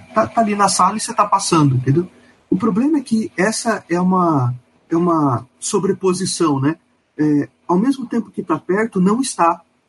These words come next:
Essa é uma confusão que pode acontecer. Ao mesmo tempo que parece que você tá em contato com essas pessoas o tempo todo, cada um tá cuidando da sua vida em, em algum lugar do país.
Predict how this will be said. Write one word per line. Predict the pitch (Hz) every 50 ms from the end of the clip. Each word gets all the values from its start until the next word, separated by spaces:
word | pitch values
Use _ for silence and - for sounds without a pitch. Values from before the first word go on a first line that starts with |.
| _ _ _ - - -
Essa | 175 214 220 - 285
é |
uma | 240 240 226
confusão | - 262 233 - 226 190 - 208 233
que | 233 -
pode | - - 180 170 160 160
acontecer. | - - 147 131 151 147 143 - - 131 123 120 -
Ao | - 143
mesmo | 160 190 208 - 226
tempo | 202 - 208 208 190 190
que | - _ - 175 165 160 156 143 131 _ _ _ _ _ _ -
parece | - 170 156 170 196 233 233 -
que | - -
você | - 185
tá | 180 - 175 165 - - _ _ _ _
em | - 202
contato | 214 - - 196 180 180 220 247 285 - 294
com | -
essas | 233 - 220 -
pessoas | - - 175 - - 156 151 135
o | 151 143
tempo | - - - - 180
todo, | 180 - 208 240 254 185 - 277 131 - _ _ _ _ _ _
cada | - 214 226 208 226
um | 254 240
tá | 285 277
cuidando | - - 233 226 233 226
da | 220
sua | 214 - 196 165
vida | 156 208 190 240
em, | 240 233 233 - - - _ _ _ -
em | 185 185 196 196 190
algum | 190 190 165 160 240 254
lugar | 240 220 165 185 180 185 202 214 - _ _ _ _ -
do | 165 185
país. | 185 208 196 180 160 147 143 147 - - - -